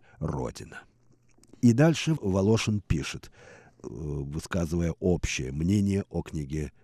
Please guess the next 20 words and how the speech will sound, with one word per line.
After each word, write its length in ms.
Кладеля. 600
«Мы 360
прошли 520
вместе 380
с 80
Кладелем 640
первые 380
ступени 460
его 260
посвящения 1040
в 120
тайны 360
Востока. 600
Испытаем 720
же 100
вместе 400
с 120
ним 220
пафос 640
посвящённого. 1080